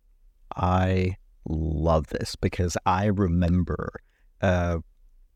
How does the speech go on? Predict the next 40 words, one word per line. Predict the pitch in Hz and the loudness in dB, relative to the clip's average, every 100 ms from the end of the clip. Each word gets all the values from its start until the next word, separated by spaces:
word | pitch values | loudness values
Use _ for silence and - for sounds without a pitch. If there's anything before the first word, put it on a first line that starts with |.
| _ | _
when | - 95 90 90 - | 0 2 4 2 0
Abby | 95 95 101 | -2 2 2
had | 90 92 | 2 0
first | - - 95 87 - - - | -4 0 0 0 -4 -16 -8
published | 101 95 90 80 - | -4 0 0 0 -4
that | 80 69 | -4 -4
guide | - 80 80 - | -4 -4 -4 -2
and | 92 | 0
I | 87 - | -2 -2
read | 95 98 | 2 2
it, | 82 - | 2 -2
I | |
was | 87 | -4
like, | 82 80 - - | -4 -8 -12 0
"Ooh, | 120 90 85 - | 2 2 -2 -4
there's | 98 127 117 | 0 0 0
nothing | 85 85 90 90 82 | 0 0 0 -2 -4
else | 80 - | -4 -6
quite | - 82 80 - - - | -2 -2 -2 -6 -20 -2
like | 98 - | 0 0
this." | - - - | -6 -10 -10
And | - 90 | -4 0
I | 98 | 0
found | 107 101 90 | 0 0 0
it | - | -2
super | - - - 151 95 | -6 -4 0 0 0
helpful | 87 90 - - | 0 0 -2 -6
for | - | -8
myself | - - - 113 101 - | -8 -6 0 2 2 0
and | 80 85 - _ | -2 -4 -8 _
just | - - | -6 -4
trying | - 101 92 | 0 4 4
to | 87 85 - _ | 2 -2 -6 _
understand | - 101 92 - 90 | 0 2 2 0 0
my | 85 - | 0 -2
own | 104 110 98 | 2 4 4
voice | 95 95 92 | 4 2 2
and | - 87 | 0 0
then | 92 | 0
also | - 95 87 - 82 | 0 0 0 -2 -4